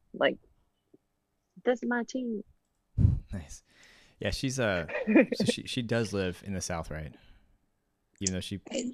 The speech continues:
Speaker 3: technically the
Speaker 1: Well
Speaker 3: East, but I think
Speaker 1: Well, it's, I think Georgia's still considered, 'cause I know when Brick Squad were a team,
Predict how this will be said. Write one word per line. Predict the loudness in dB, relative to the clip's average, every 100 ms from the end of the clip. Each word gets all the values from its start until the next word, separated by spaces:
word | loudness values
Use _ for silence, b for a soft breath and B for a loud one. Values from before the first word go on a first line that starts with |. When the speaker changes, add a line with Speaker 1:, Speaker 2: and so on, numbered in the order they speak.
| 2
Speaker 3:
technically | 6 6 8 8
the | 8
Speaker 1:
Well | 8 8
Speaker 3:
East, | 8 4 -2 -8
but | 2 4 4 2 _ _ _ -2
I | 2
think | 4 4 0 -6 -20 _ _ _ _ _ _ _ _ _ _ _ _ _ _ 8
Speaker 1:
Well, | 10 10
it's, | 6 2
I |
think | 4 2 4
Georgia's | 6 6 6 4 0 -12 -14 -20 2
still | 6 6
considered, | 4 4 6 6 4
'cause | 4
I | 8
know | 8 8
when | 6 4 2 0
Brick | 2 2
Squad | 2 6 6 6 6
were | 6
a | 6
team, | 2 0 0 -4